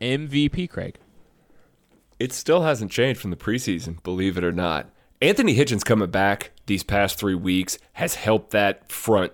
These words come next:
Speaker 2: stay very organized. I think I, I've been talking about it the last two weeks. It continued this week. I think he's a little bit of a tempo setter as well. Matty referenced the linebackers are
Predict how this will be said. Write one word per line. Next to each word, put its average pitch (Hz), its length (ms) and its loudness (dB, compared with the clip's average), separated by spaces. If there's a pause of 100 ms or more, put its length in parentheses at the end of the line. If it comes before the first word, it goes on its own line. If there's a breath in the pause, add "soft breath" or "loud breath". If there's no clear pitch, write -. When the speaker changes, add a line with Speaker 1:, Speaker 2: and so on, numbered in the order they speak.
(120)
Speaker 2:
stay - 260 0
very 87 300 2
organized. 80 720 -4
I 87 100 -2
think 107 480 -2
I, 98 240 0
I've 104 120 0
been 104 120 2
talking 123 240 2
about 120 220 6
it 107 80 -4
the 117 80 4
last 107 320 2
two 127 120 2
weeks. 104 360 4 (200 loud breath)
It 113 140 -2
continued 104 720 2
this 101 320 2
week. 95 320 0 (300 loud breath)
I 104 80 0
think 120 280 -2
he's 104 200 0
a 101 40 4
little 101 260 2
bit 101 120 2
of 92 80 2
a 98 60 2
tempo 110 420 2
setter 98 440 4
as 85 200 0
well. 95 300 4
Matty 92 320 2
referenced 95 580 0
the 95 100 0
linebackers 98 760 2
are 87 180 0